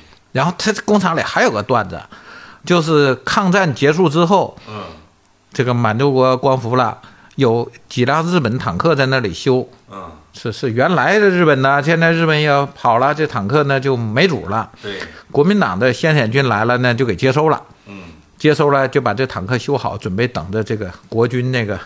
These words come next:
Speaker 1: 哎，
Speaker 2: 对。
Speaker 1: 打过来哈。
Speaker 2: 对。
Speaker 1: 结果这时候就被土八路发现了。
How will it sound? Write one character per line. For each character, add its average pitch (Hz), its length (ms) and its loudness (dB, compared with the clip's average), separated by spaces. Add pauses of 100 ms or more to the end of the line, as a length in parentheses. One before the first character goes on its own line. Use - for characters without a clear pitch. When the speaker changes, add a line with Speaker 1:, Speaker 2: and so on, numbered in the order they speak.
(340)
Speaker 1:
哎， 120 160 -2
Speaker 2:
对。 - 100 -10
Speaker 1:
打 - 140 -6
过 107 180 -4
来 123 260 0
哈。 113 240 0 (200)
Speaker 2:
对。 95 80 -12 (600)
Speaker 1:
结 165 140 2
果 147 120 2
这 147 120 4
时 139 60 2
候 139 140 2
就 143 120 -2
被 135 160 2
土 - 140 -14
八 104 140 -2
路 160 160 -2
发 98 160 -6
现 - 240 -12
了。 - 400 -18